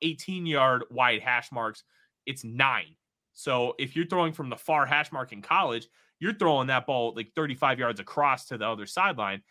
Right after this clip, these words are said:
In the N F L, it's a, it's almost ten yards smaller, and the splits are different, and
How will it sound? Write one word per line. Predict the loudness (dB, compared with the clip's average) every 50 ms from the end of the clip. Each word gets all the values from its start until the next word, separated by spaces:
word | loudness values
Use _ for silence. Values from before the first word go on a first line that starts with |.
| _ _ _ -10
In | -6 -2
the | 0 2
N | 2 2
F | 2 2
L, | 2 2 2
it's | 2 0
a, | -2 -2 -2 -2 -4 _
it's | -6 -6 -6 -8 -12 _ _ _ -8
almost | -6 -6 -6 -6 -10 -8
ten | -6 -6 -4 -4
yards | -4 -4 -6 -6 -8
smaller, | -12 -10 -4 -2 0 0 0 0 -2 -4 -6 _ _ _ _ _ _ _ _ _ _ _ -2
and | 0 2 2 0 0 -4 -10 -12
the | -12
splits | -12 -12 -8 -6 -6 -6 -4 -2 -4
are | -4
different, | -2 0 -2 -2 0 0 -2 -2 -2 -2 -6 -8 -6
and | -4 -4 -4 -4 -6 -8